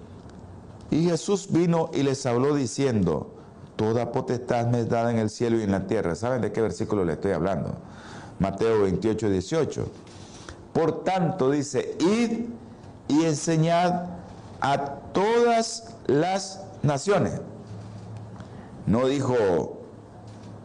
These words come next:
a los nicaragüenses, a los israelitas. No dijo, "Dejen aparte a los asiáticos porque ellos no creen en Cristo". No dijo eso, mi Señor.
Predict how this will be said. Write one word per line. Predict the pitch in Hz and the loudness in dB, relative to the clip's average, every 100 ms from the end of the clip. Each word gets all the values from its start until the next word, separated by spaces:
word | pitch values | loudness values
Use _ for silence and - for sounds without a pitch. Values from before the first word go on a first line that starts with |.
| - - - - - | -16 -16 -16 -14 -4
a | |
los | 90 92 | -2 2
nicaragüenses, | 92 - 92 82 90 107 - 73 71 - - - | 0 0 0 2 2 0 -2 -2 -2 -6 -14 -4
a | 90 | 0
los | 90 | 2
israelitas. | 90 82 87 85 90 110 - 127 131 - - - - - - - - - - | 2 2 2 2 2 0 -4 -4 -4 -10 -18 -18 -18 -18 -18 -18 -16 -18 -4
No | - 110 | 0 4
dijo, | 113 113 117 98 69 - - - - - - | 4 4 4 4 2 -2 -10 -14 -16 -12 0
"Dejen | 82 120 123 123 | 2 4 2 2
aparte | 110 95 - 127 127 - | 0 -2 -2 -2 0 0
a | 113 | 2
los | 95 | 2
asiáticos | 90 85 120 123 - 143 131 - | 0 -2 -2 -2 -2 -2 -4 -2
porque | 85 - | -4 0
ellos | 101 98 | 0 2
no | 95 | 0
creen | 90 98 95 | -2 -2 0
en | 90 | 0
Cristo". | 87 135 135 - 160 - - - - - - - | 0 -2 -2 -4 -4 -4 -16 -20 -20 -20 -20 -2
No | 87 101 | 0 2
dijo | 104 95 | 2 2
eso, | 113 98 | -2 -2
mi | 85 | -2
Señor. | 76 82 117 | 0 0 0